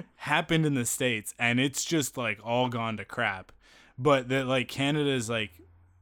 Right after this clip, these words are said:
Speaker 2: there's, like, a big wall.
Speaker 1: Yeah.
Speaker 2: And it's like, well, they built their wall, I guess.
Speaker 1: We'll just keep,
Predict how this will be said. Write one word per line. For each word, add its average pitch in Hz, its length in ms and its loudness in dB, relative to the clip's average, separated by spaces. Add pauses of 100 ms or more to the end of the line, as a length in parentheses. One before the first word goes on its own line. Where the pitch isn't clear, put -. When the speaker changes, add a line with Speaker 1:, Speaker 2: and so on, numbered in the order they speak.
(600)
Speaker 2:
there's, 127 200 0
like, 143 120 2
a 131 40 0
big 135 160 0
wall. 101 640 -4
Speaker 1:
Yeah. 214 240 2
Speaker 2:
And 135 180 2
it's - 120 -4
like, 120 220 0 (320)
well, 160 160 6
they 151 120 4
built 160 240 4
their 151 140 4
wall, 123 340 4
I 101 120 -8
guess. 104 420 -10 (640)
Speaker 1:
We'll 262 180 -4
just 285 240 -14
keep, 254 200 -10